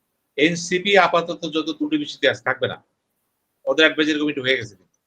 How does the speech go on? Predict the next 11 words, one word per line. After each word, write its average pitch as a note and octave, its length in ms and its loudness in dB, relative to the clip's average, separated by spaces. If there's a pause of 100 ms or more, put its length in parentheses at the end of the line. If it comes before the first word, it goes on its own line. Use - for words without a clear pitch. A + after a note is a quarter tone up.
(460)
ওদের C#3 220 2
স্ট্যান্ডিং D3+ 300 -2
কমিটি C#3 200 -10
হইতেছে A2+ 260 -8
কিন্তু। - 220 -20
সেখানে D3+ 240 -4
দেখবেন C3+ 340 0 (400)
ভালো C#3 200 2
লোক C#3 180 0
আসবে, A2+ 280 -2
আসতেছে। - 360 -10